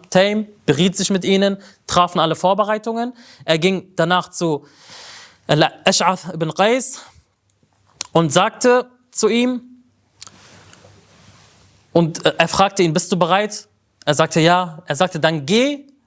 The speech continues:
und tue das, was dich Allah subhanahu wa ta'ala näher bringt." Und wisst ihr, was das,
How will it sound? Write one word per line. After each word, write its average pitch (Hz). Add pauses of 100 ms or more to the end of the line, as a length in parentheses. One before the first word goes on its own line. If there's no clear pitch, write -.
(320)
und 170
tue 175
das, 220
was 208
dich 190
Allah 175
subhanahu 190
wa 180 (120)
ta'ala 170
näher 151
bringt." 123 (680)
Und 147
wisst 214
ihr, 226
was 202
das, -